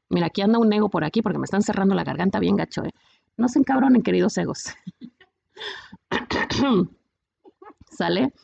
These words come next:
No, si hay algo, no sé, aquí <laughs> me están saliendo los gallos tremendamente. Se están enojando algunos. Bueno, entonces les vamos a ayudar a los que no puedan ver un aprendizaje con ciertos villanos,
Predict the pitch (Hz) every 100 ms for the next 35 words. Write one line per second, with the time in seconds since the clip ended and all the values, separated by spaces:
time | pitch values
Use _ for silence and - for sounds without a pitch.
0 | - - - 220 277 - 208 196 220 214
1 | 208 196 202 - 262 - 220 - - -
2 | - - - - - - 466 - - 320
3 | 240 - 147 147 135 285 285 220 208 269
4 | 330 - - 233 247 294 294 285 285 -
5 | 202 _ _ 415 - 370 - _ _ _
6 | _ - 320 269 320 320 359 302 - 294
7 | 277 269 254 262 247 220 - 277 285 -
8 | - _ - 202 208 190 185 - 202 240
9 | 240 269 240 202 233 254 320 - 233 196
10 | 185 202 214 196 190 - 185 190 254 -
11 | 349 320 269 233 247 247 233 208 208 208
12 | 196 208 196 - 190 202 - 226 220 254
13 | 226 - 190 175 185 196 269 392 -